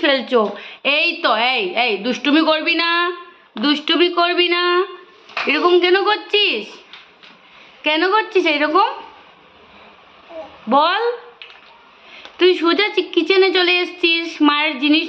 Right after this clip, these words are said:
নাড়তে। এসব করবি না কিন্তু, নাহলে মা তোমাকে মাপবে,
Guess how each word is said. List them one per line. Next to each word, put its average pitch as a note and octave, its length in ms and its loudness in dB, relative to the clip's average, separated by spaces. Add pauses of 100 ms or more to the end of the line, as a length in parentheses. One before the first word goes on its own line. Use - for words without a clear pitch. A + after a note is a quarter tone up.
নাড়তে। D4+ 360 -2 (680)
এসব D#4 160 0 (120)
করবি D4+ 300 0
না E4 140 -2
কিন্তু, A3+ 300 -2 (720)
নাহলে A#3+ 240 0 (100)
মা A#3 100 2 (140)
তোমাকে C4 260 0 (100)
মাপবে, G3+ 380 -2